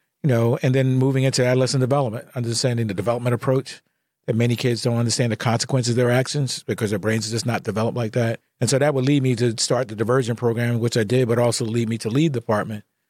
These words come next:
to really get myself more seeped in that work and travel around the country, talking to my law enforcement colleagues around doing something different. And so that experience, and then when I, you know, coming back and doing the school safety, is when I really, really would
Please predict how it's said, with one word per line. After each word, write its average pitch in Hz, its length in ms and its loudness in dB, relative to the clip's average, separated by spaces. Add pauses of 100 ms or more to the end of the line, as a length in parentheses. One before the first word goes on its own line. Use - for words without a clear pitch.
(260)
to 120 200 0
really 127 260 2
get 120 180 -2
myself 117 320 0
more 117 180 2
seeped 131 320 0
in 113 100 0
that 113 200 2
work 113 240 0
and 110 100 -2
travel 117 220 0
around 110 180 -2
the 101 60 -10
country, 113 460 -2 (440)
talking 120 300 0
to 123 100 0
my 113 140 0
law 113 160 4
enforcement 110 460 -2
colleagues 110 360 0
around 110 300 0
doing 113 260 0
something 107 360 -2
different. 113 420 -2 (460)
And 135 120 -2
so 131 220 4
that 151 240 0
experience, 139 460 0
and 127 100 2
then 123 180 2
when 123 120 2
I, 123 80 4
you 147 300 0
know, 117 100 0
coming 123 300 0
back 120 280 0
and 120 100 -2
doing 117 140 2
the 113 60 0
school 117 260 0
safety, 120 480 0 (560)
is 117 100 -2
when 120 160 2
I 117 40 4
really, 131 520 2
really 117 300 2
would 113 240 0